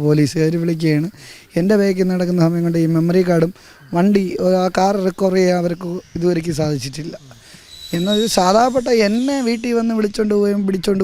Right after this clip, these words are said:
പോവുകയും എന്നെ ഇറിറ്റേറ്റ് ചെയ്യാനും എൻ്റെ കാര്യങ്ങൾ അന്വേഷിച്ച് പെട്ടെന്ന് കണ്ടെത്തുകയും ചെയ്യുന്നു. ഇത്രയും സെലിബ്രിറ്റി ആയിട്ടുള്ള മേയർ മാഡോ എം എൽ എ മേ-, സാറിൻ്റെയും വണ്ടി കണ്ടെത്താനോ അവരൊക്കെ എതിരായിട്ട്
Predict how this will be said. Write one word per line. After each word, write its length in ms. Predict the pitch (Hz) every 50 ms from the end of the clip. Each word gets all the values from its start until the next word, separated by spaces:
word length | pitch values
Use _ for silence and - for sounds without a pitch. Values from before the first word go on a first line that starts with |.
| 185
പോവുകയും 320 | 190 190 190 190 190 190 202 - - - - - - - - 180
എന്നെ 180 | 196 214 220 214 202
ഇറിറ്റേറ്റ് 340 | 196 - 208 202 190 196 208 202
ചെയ്യാനും 580 | 190 190 190 185 190 190 190 185 190 190 196 190 185 185
എൻ്റെ 220 | 185 196 208 220 202 196
കാര്യങ്ങൾ 360 | 190 190 185 190 185 190 185 185 180 175
അന്വേഷിച്ച് 500 | 175 180 180 175 - - - - 180 175 180 180 - - - - - - -
പെട്ടെന്ന് 320 | - 170 165 - 190 190 185 175
കണ്ടെത്തുകയും 440 | 175 175 165 160 151 - 165 156 147
ചെയ്യുന്നു. 220 | 151 151 135 139 143 147
ഇത്രയും 380 | 131 - - 190 208 233 226 214 180 -
സെലിബ്രിറ്റി 520 | 185 180 190 190 202 214 214 196 208 208 208 202 196
ആയിട്ടുള്ള 380 | 196 190 185 190 185 185 190 190 190 - - - - - - - - - - 185 180 180
മേയർ 260 | 180 185 190 190 185 185 190
മാഡോ 260 | 185 185 180 180 185 190 185
എം 80 | 180 180 180 180
എൽ 80 | 180 185 185
എ 20 | 185 180
മേ-, 380 | 180 180 180 180 185 180 180 170 139
സാറിൻ്റെയും 520 | 175 170 170 165 170 170 165 170 170 185 - - - - - - - 185
വണ്ടി 240 | 175 185 196 202 202 190
കണ്ടെത്താനോ 520 | 180 185 180 170 165 - 170 165 165 170 175 170
അവരൊക്കെ 400 | 160 170 175 175 175 - - 190 185 180
എതിരായിട്ട് 400 | 165 160 170 175 175 170 170 170